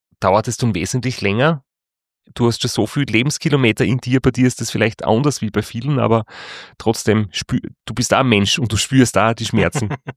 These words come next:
Speaker 2: Ja, das Problem war ja, dass ich genau zwei Wochen nach Mittelgebirge Klassik beim, beim Raka gestartet bin. Beim, beim Raka Nord-Süd. Also ich hatte zwei Wochen und ich hab dann während des Rakas festgestellt, es war zu wenig.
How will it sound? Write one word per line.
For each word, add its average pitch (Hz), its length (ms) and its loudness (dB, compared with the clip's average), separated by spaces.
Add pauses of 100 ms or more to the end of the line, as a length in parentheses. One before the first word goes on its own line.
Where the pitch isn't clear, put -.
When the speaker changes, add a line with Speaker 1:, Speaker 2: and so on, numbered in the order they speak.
(760)
Speaker 2:
Ja, 131 160 2
das 151 120 2
Problem 151 320 4
war 175 100 4
ja, 175 80 4
dass 160 160 0
ich 160 80 -6
genau 143 320 4
zwei 165 320 2
Wochen 175 280 2
nach 147 220 2
Mittelgebirge 160 520 0
Klassik 147 460 -4
beim, 131 280 0 (380)
beim 135 120 2
Raka 147 300 2
gestartet 123 500 -6
bin. 113 180 -6 (540)
Beim, 120 360 0
beim 131 160 2
Raka 139 260 2
Nord-Süd. 135 460 -2 (560)
Also 127 120 0
ich 139 60 2
hatte 147 160 2
zwei 147 260 2
Wochen 151 220 0
und 156 80 0
ich - 80 -2
hab 151 100 2
dann 147 220 2
während 165 220 4
des - 160 -2
Rakas 165 320 0
festgestellt, 160 680 -2
es 127 140 -6
war 131 100 2
zu 120 160 -2
wenig. 113 320 -4